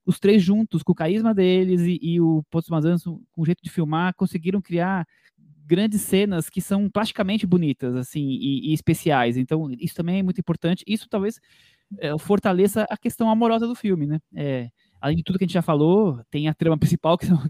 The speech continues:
que é a relação dos, dos dois, né? E eu acho que o, o, ele consegue formar muito bem grandes cenas que,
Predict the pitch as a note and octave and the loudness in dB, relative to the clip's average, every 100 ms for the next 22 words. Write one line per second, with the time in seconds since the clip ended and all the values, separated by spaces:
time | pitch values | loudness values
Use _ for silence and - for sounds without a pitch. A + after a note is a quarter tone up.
0 | - E3+ D3+ E3 D3 D#3+ D#3+ D3+ D3+ D3+ | -2 0 4 2 2 0 -2 -2 -4 -2
1 | C#3+ F3+ F#3+ F#3+ - _ _ D3 E3 E3+ | 2 2 2 -2 -6 _ _ 0 0 0
2 | F#3+ F#3 - _ - - C3+ - E3 E3+ | 2 0 0 _ -10 -6 -6 -2 -2 0
3 | F3 F#3 F#3 D#3+ - _ _ - E3+ F#3 | 0 0 -2 -4 -10 _ _ -2 0 2
4 | G#3 G#3 F3+ G3 F#3+ E3 E3+ F#3+ F#3 E3+ | 0 -2 0 0 0 0 0 0 -2 -2
5 | E3+ F3+ - F#3 F3+ F#3 | -2 -2 -4 -2 -2 -2